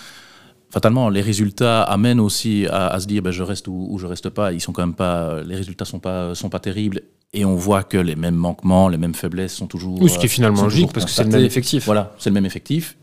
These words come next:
Speaker 1: Il voit qu'il n'y a pas de renfort qui arrive. On sait ou, euh, on comprend que la direction, de toute façon, ne fera pas des efforts énormes au niveau financier pour, euh, attirer de, de nouveaux joueurs.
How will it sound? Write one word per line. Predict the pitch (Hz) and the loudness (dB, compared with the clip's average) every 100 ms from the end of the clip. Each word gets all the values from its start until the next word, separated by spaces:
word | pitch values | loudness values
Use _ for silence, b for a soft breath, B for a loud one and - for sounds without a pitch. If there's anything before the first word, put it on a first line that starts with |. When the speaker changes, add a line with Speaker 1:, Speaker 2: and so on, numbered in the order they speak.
| - | 0
Speaker 1:
Il | 123 | 2
voit | 117 110 | 4 0
qu'il | 104 | 0
n'y | |
a | 107 | 0
pas | 95 | 0
de | |
renfort | 95 90 92 92 | 2 0 -2 -4
qui | 87 | -2
arrive. | 92 160 160 B B B 123 | 0 0 0 B B B -2
On | 123 | 0
sait | - 143 143 127 - B B - | 2 4 6 4 2 B B -4
ou, | 107 104 104 | 2 4 6
euh, | 98 95 | 6 6
on | 95 98 | 4 2
comprend | - 120 - 127 127 117 | 2 2 2 2 4 4
que | 113 | 2
la | 110 92 | 2 2
direction, | 90 90 - 107 | -2 -4 -4 -4
de | |
toute | 87 - | -6 -8
façon, | 87 110 | -6 -4
ne | 90 | -4
fera | 98 | -4
pas | - | -6
des | 90 87 | -6 -6
efforts | 85 - 101 - | -6 -2 -2 0
énormes | 113 113 120 104 87 b | 4 4 4 0 -8 b
au | 104 | -6
niveau | 98 101 | -4 -4
financier | - 104 98 - 107 | -2 0 0 2 2
pour, | - 92 87 | 2 0 0
euh, | 87 - B | 0 -4 B
attirer | 98 - 95 98 90 | -8 -6 -6 -6 -6
de, | 90 85 82 82 | -6 -8 -8 -8
de | 85 | -6
nouveaux | 87 80 | -6 -4
joueurs. | 82 143 | 6 6